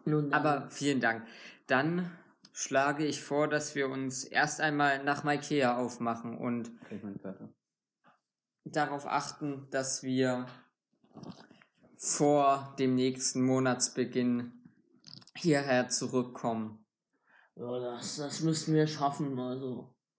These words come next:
Speaker 1: Dahin, zurück, das sind höchstens, da,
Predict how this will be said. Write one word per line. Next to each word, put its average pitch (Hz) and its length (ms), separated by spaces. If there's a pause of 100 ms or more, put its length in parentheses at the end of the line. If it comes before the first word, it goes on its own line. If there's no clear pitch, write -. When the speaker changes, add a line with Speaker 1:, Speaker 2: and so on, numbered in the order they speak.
(420)
Speaker 1:
Dahin, 151 800
zurück, 160 520
das 151 220
sind 151 140
höchstens, 151 760 (1120)
da, - 200